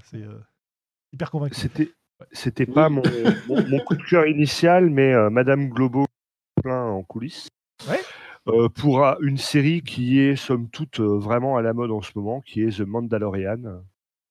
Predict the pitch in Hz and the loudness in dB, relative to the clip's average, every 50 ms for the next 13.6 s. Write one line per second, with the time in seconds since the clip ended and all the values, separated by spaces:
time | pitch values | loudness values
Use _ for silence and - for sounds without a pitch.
0 | _ - - - - _ 143 143 131 113 - 160 - 190 170 143 - 156 135 120 | _ -20 -20 -20 -18 _ -12 -12 -12 -10 -12 -12 -10 -10 -12 -12 -12 -14 -14 -16
1 | 120 117 117 117 - - 101 98 98 101 104 104 101 95 90 90 92 120 117 - | -16 -18 -18 -16 -12 -10 -8 -4 -2 -2 -2 -2 -2 -4 -4 -2 0 0 0 0
2 | 120 101 95 101 90 90 87 85 78 80 80 73 - _ _ _ _ _ _ - | -2 -2 -2 -2 -4 -4 -6 -8 -8 -10 -12 -12 -14 _ _ _ _ _ _ -10
3 | 123 95 87 87 87 87 87 90 92 90 90 90 90 85 - - - - 95 90 | -8 -8 -6 -6 -8 -8 -10 -10 -10 -12 -10 -10 -10 -12 -12 -14 -14 -12 -12 -10
4 | 87 87 95 - - - - 92 85 92 98 117 147 156 - _ _ _ _ _ | -10 -12 -14 -16 -18 -14 -12 -10 -8 -6 -4 -4 -6 -8 -12 _ _ _ _ _
5 | - 110 107 - - 120 101 101 123 113 - 127 117 117 135 113 107 104 98 95 | -4 -2 -2 0 0 0 0 0 0 0 0 0 2 2 2 2 2 2 0 0
6 | 110 107 104 95 117 117 120 110 87 - 87 85 80 82 90 92 90 104 107 110 | 0 0 2 2 2 4 4 2 0 0 -4 -8 -6 -6 -6 -4 -2 0 0 2
7 | 104 101 104 101 92 82 80 78 80 82 - - 85 95 92 90 85 - 101 - | 2 2 0 0 0 -2 -4 -6 -8 -10 -12 -8 -6 -4 -4 -2 -2 -4 -6 -4
8 | - 69 69 67 65 - - - 95 95 95 95 104 113 120 107 - - 98 - | -4 -6 -6 -6 -8 -10 -8 -6 -4 -4 -2 0 0 0 0 -2 -2 -4 -4 -4
9 | - - - - 123 113 - - 107 101 98 101 98 92 85 95 95 92 - - | -6 -8 -6 -6 -6 -6 -4 -4 -4 -4 -2 -2 -2 -2 -2 -4 -6 -6 -8 -12
10 | 80 - _ _ _ _ _ 113 117 113 110 107 104 107 104 104 101 101 98 98 | -16 -16 _ _ _ _ _ 0 2 2 4 2 2 2 0 0 -2 -4 -4 -6
11 | 98 95 87 110 113 110 110 110 98 92 95 92 95 92 95 92 - _ _ _ | -6 -8 -4 -4 -4 -4 -4 -6 -6 -4 -2 -2 -2 -2 -4 -6 -10 _ _ _
12 | _ _ 151 147 160 165 123 143 139 143 156 143 147 131 143 143 143 143 - 135 | _ _ -8 -6 -4 -4 -4 -4 -6 -6 -6 -6 -4 -4 -2 -2 -4 -4 -4 -6
13 | 127 127 131 135 120 113 110 - 120 107 113 | -6 -6 -6 -8 -10 -12 -14 -16 -18 -18 -18